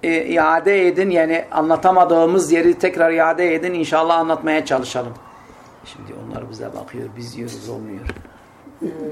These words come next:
Speaker 2: evet hocam, şimdi burada Özel'e sormuş kardeşimiz, diyor ki şurada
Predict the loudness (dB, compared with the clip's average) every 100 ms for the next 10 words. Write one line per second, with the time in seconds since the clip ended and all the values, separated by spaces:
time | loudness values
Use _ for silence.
0 | -12 -16 -14 -10 -10 -10 -8 -8 -8 -8
1 | -8 -6 -6 -4 -4 -6 -14 -20 -20 -20
2 | -20 -20 -20 -14 -8 -4 0 2 0 -2
3 | -16 -10 -8 -8 -10 -16 -20 -12 -10 -10
4 | -12 -14 -12 -12 -10 -12 -14 -20 -20 -20
5 | -20 -20 -20 -20 -20 -20 -20 -20 -20 -20
6 | -20 -20 -20 -18 -14 -10 -10